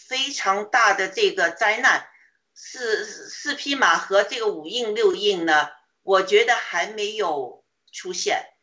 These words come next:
啊，那我就，呃，谈谈我对第五印的看法吧。第五印呢，揭开的场-，呃，场景呢，改变了，就不是四骑士这个场景了哈。约-，约翰呢，他看到一个祭坛，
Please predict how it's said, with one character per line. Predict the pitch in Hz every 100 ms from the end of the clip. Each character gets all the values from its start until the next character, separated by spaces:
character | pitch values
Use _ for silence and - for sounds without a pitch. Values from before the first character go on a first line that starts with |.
| _ _ _
啊， | 170 151 139 110 104
那 | 180
我 | - 180
就， | - 277 233 202 -
呃， | - 175 139 139 -
谈 | 165 185
谈 | 247 226
我 | 180
对 | 160 240 196
第 | 165 285
五 | 214 143
印 | 208 240
的 | 170 -
看 | - 160 143
法 | 110
吧。 | - 131 110 - _
第 | 302 269
五 | 170
印 | 156 240 196
呢， | 165 160 - _ _
揭 | - 277 262
开 | 262 262 262
的 | 220
场-， | - - -
呃， | 175 165
场 | - 190 277
景 | - 139
呢， | 139 156 160 -
改 | 160 -
变 | 269 214
了， | 160
就 | 233
不 | - 170
是 | 208 269 208 - - _ _
四 | - - 240 170
骑 | - 160 208
士 | - 320 156
这 | 240
个 | 180
场 | 160 - 147 202
景 | 151 120
了 | 107 -
哈。 | 127 - - _ _ -
约-， | 254 247 - -
约 | 285
翰 | 285 320 294 240
呢， | 220 220 -
他 | 240 240
看 | - 311 220
到 | 202 180
一 | 170 208
个 | 240 190 170
祭 | - 196
坛， | - 127 135 208